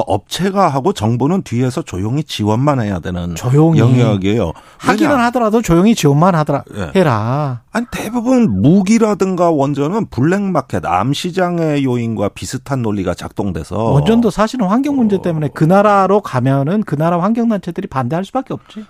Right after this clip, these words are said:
Speaker 1: 그래서 이런
Speaker 2: 예.
Speaker 1: 거는 정부는 뒤에서 조용히 지원하는
Speaker 2: 아,
Speaker 1: 거지.
Speaker 2: 조용히 지원하는
Speaker 1: 아니,
Speaker 2: 게
Speaker 1: 어,
Speaker 2: 낫다.
Speaker 1: 세상에 어떤 나라 지도자가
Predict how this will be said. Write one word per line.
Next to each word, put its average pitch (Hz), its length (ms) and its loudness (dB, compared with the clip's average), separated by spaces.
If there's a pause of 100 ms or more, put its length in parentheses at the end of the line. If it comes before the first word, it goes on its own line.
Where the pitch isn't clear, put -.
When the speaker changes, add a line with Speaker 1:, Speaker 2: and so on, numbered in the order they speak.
Speaker 1:
그래서 214 340 2
이런 160 260 2
Speaker 2:
예. 139 40 -2
Speaker 1:
거는 208 260 0
정부는 151 500 0
뒤에서 135 440 0
조용히 113 560 -2
지원하는 95 520 -2
Speaker 2:
아, 90 80 -2
Speaker 1:
거지. 92 140 -4
Speaker 2:
조용히 180 420 4
지원하는 135 360 -2
Speaker 1:
아니, 165 100 4
Speaker 2:
게 143 60 4
Speaker 1:
어, - 20 2
Speaker 2:
낫다. 147 200 -2
Speaker 1:
세상에 233 720 0
어떤 104 380 0
나라 254 240 0
지도자가 85 960 -2